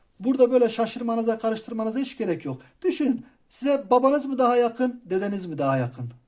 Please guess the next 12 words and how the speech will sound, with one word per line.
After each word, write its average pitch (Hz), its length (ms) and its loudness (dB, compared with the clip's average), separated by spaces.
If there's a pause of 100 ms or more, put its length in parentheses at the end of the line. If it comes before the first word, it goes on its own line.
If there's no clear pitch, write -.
(220)
Tabii 285 280 -6
ki 311 140 -8
baba 226 240 -2
daha 185 160 -2
yakın. 135 480 -4
O 180 100 -2
halde 185 280 0
baba 160 200 0
varsa 240 560 0 (280)
dede 151 280 -4
ne 180 40 -4
yapar? 160 400 -6